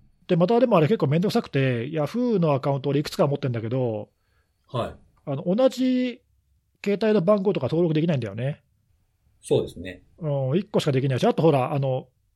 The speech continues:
Speaker 1: じゃあワンタイムのパスワードをメールで受け取ろうと思った時に、メールのアドレスはYahooのものは当然使えないんで、
Speaker 2: うんうん。
Speaker 1: 別のアドレスで飛ばさなきゃいけないとかね、なんか結構めんどくさいなと思って、アプリでいいじゃんと思うんだけどな。
Speaker 2: 確かに。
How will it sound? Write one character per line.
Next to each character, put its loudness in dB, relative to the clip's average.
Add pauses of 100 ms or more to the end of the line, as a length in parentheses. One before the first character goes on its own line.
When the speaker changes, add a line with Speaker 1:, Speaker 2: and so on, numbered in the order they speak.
(280)
Speaker 1:
じ 0
ゃ 6
あ 4
ワ 4
ン -8
タ -2
イ 2
ム 0
の 2
パ -2
ス -8
ワ 2
ー -2
ド 0
を 0
メ 2
ー 4
ル 0
で 2
受 0
け 0
取 2
ろ 4
う 2
と -2
思 -2
っ -14
た -4
時 -4
に、 -2
メ 6
ー 8
ル 0
の 2
ア 4
ド 4
レ 4
ス -2
は 4
Yahoo 4
の 2
も -2
の -2
は -6
当 0
然 2
使 -2
え 4
な 0
い -2
ん -8
で、 -4 (540)
Speaker 2:
う -6
ん -4
う -4
ん。 -8 (100)
Speaker 1:
別 -4
の 2
ア 0
ド 0
レ 0
ス 0
で 0
飛 -2
ば 2
さ 2
な 2
き 0
ゃ -2
い -2
け -4
な -4
い -6
と -10
か -8
ね、 -4
な -2
ん -4
か -14
結 -6
構 -4
め -4
ん -4
ど -6
く -8
さ 0
い -2
な -2
と -10
思 -8
っ -12
て、 -8
ア -2
プ 6
リ 2
で 4
い 4
い 2
じ 6
ゃ 10
ん 0
と -2
思 2
う 0
ん -2
だ -2
け -4
ど -12
な。 -8 (840)
Speaker 2:
確 -12
か -16
に。 -16